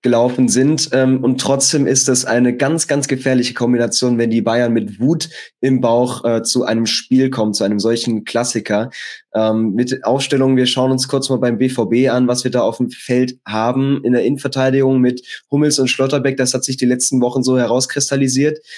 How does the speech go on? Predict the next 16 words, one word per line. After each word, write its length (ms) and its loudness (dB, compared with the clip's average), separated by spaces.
dass 280 -2
Süle 380 2
da 440 2
nicht 440 2
so 80 2
wirklich 340 -2
Platz 260 -2
findet. 560 -2
Wie 220 0
kannst 240 -2
du 40 -2
das 160 0
nachvollziehen? 520 0
Und 140 2
ist 160 -2
das 180 0